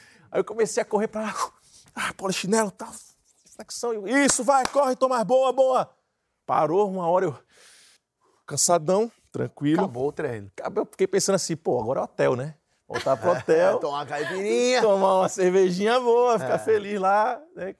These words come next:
Speaker 1: Ligar pra galera, dizer, "Galera!" <laughs> E aí ele, "Vamos agora fazer um trote, dois quilômetros." A gente deixou o jipe lá, né? Dois quilômetros pra lá.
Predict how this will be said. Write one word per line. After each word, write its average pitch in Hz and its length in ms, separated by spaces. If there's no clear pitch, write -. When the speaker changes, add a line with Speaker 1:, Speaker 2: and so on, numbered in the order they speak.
Speaker 1:
Ligar 143 400
pra 139 120
galera, 170 360
dizer, 160 160
"Galera!" - 600
<laughs> - 600
E 139 120
aí 143 140
ele, 165 420
"Vamos 190 220
agora 190 180
fazer 170 320
um 185 100
trote, - 600
dois 143 320
quilômetros." 160 680
A - 80
gente 147 160
deixou 156 300
o 139 40
jipe 139 260
lá, 175 180
né? 202 220
Dois 180 240
quilômetros 170 360
pra 202 200
lá. 196 220